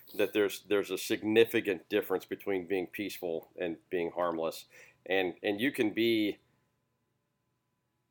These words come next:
incredibly capable of incredible violence,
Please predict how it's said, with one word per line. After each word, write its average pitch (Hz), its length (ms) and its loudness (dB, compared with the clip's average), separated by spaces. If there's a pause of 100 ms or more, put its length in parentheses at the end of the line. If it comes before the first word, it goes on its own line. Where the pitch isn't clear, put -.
(140)
incredibly 117 840 6
capable 151 460 6
of 110 80 6
incredible 107 600 4
violence, 95 680 6